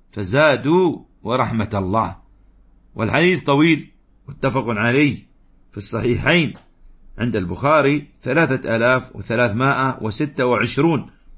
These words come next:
وعند مسلم ألفان وثمانمائة وواحد وأربعون. فهنا السلام هو تحية آدم عليه السلام وتحية ذريته. "سلم على أولئك الملائكة فاستمع ما يحيونك،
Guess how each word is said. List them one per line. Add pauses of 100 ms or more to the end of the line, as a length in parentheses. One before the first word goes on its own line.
(400)
وعند
مسلم
ألفان
وثمانمائة
وواحد
وأربعون. (1040)
فهنا (440)
السلام
هو
تحية
آدم
عليه
السلام (520)
وتحية
ذريته. (2250)
"سلم
على
أولئك
الملائكة
فاستمع
ما
يحيونك،